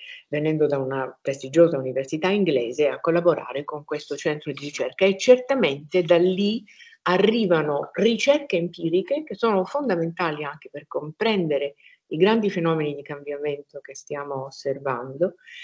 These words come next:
e, eh, spunti di di riflessione per, eh, i giuristi del lavoro nazionali, ma anche per le grandi organizzazioni che rappresentano interessi collettivi, perché anche da loro vorremmo vedere, questo lo dico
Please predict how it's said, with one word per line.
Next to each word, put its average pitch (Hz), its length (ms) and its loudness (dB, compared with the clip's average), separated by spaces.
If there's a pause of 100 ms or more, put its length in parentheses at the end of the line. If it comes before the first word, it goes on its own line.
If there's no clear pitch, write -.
(280)
e, - 420 4
eh, 185 240 8
spunti 180 640 2
di 143 720 -10 (260)
di 165 120 2
riflessione 175 720 2
per, 147 180 -2
eh, 143 100 -8 (540)
i 175 100 -2
giuristi 151 420 -4
del 139 140 -2
lavoro 135 680 -2
nazionali, 160 680 -2
ma 131 120 -6
anche 175 300 -2
per 139 180 -6
le 135 260 0 (300)
grandi 156 420 2
organizzazioni 147 1000 -4 (240)
che 165 120 10
rappresentano 151 720 -2
interessi 143 440 -4
collettivi, 220 520 2
perché 165 260 0
anche 190 360 -2
da 190 120 2
loro 139 580 2 (320)
vorremmo 147 480 4
vedere, 143 480 2
questo - 280 -12
lo 131 100 -2
dico 135 360 -6